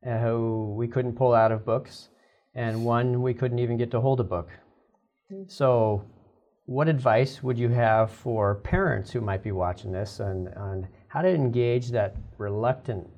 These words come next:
Speaker 1: reader
Speaker 2: Mm-hmm.
Speaker 1: without creating conflict in the home? You know, that, that same question every night. "Have you read tonight? How much did you read? How long
Speaker 2: Mm.
Speaker 1: did you read?" Just creates conflict, and then I think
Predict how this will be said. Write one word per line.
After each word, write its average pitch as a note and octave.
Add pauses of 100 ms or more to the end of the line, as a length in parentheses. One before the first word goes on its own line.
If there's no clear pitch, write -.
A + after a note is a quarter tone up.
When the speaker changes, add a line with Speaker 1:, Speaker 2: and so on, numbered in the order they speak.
Speaker 1:
reader F#2
Speaker 2:
Mm-hmm. -
Speaker 1:
without B2+
creating A2+
conflict G2+
in G2
the F2+
home? E2+ (720)
You A#2
know, G#2
that, F#2+ (260)
that F#2+
same C3+
question A#2+
every G#2+
night. F2 (580)
"Have A2+
you G#2+
read G#2
tonight? G2+
How G#2
much G#2
did A2+
you A2
read? G2+
How G2+
long G2+
Speaker 2:
Mm. G2+
Speaker 1:
did G2+
you G2+
read?" G2+ (180)
Just -
creates C#3
conflict, A2+
and G2+
then G2
I F#2+
think A#2